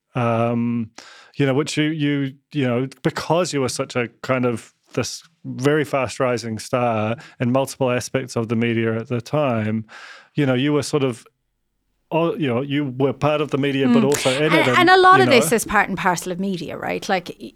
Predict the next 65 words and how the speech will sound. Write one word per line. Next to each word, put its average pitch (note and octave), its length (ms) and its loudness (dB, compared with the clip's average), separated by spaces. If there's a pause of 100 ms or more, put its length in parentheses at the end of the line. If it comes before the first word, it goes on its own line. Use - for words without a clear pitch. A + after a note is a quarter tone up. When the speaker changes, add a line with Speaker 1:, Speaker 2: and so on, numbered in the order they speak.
(200)
Speaker 1:
Yeah, G3 200 2
Speaker 2:
y-, - 40 -4 (180)
you B3+ 60 6
know, A3+ 100 8
Speaker 1:
you - 60 6
Speaker 2:
this B3 140 6
Speaker 1:
accept E3+ 100 2
the C4 80 8
Speaker 2:
goes B3 200 8
Speaker 1:
deal. G#3+ 80 4
Speaker 2:
with G3+ 220 4
the, G3 240 2
with, G3+ 220 0
with F3+ 200 -4
the, F3 260 -4
it, G3+ 160 2
it G3+ 120 2
is F#3 180 4
the F#3+ 80 -2
gig, F3+ 440 -2
right? E3 200 -4
It F#3 120 -2
Speaker 1:
But - 100 4
Speaker 2:
is D3+ 140 2
Speaker 1:
it - 40 -6
Speaker 2:
the G3 140 -2
Speaker 1:
must E3 160 4
Speaker 2:
deal. F#3 80 -2
Speaker 1:
have C3+ 140 2
made C3+ 220 2
the B2 80 0
thing A#2 260 0
very, B2+ 340 2
very A2+ 260 2
difficult A#2 600 -2
'cause B2 120 -2
most D3+ 220 0
people, B2+ 340 0 (240)
you, C3+ 320 -2
you, B2 140 -2 (120)
you C#3 320 -6
know, A#2+ 100 0
you C3+ 160 2
have C#3+ 140 0
a B2+ 60 2
moment D#3+ 360 0
like A#3 100 4
Speaker 2:
Yeah. G#3+ 60 2
Speaker 1:
that, A#2 160 2
it's - 180 -8
not C#3 220 2 (220)
Speaker 2:
Well, A#2+ 60 0
Speaker 1:
news. A#2+ 580 2
Speaker 2:
I F#4+ 100 4
guess A4 300 4
I A#4+ 140 10
just G4+ 200 2
saw C4 180 6
a - 40 4
lot G#3+ 180 4
of - 60 -8
power G3 360 -2
imbalances D4 720 -2
as D#4 160 -8
well. F4 320 -4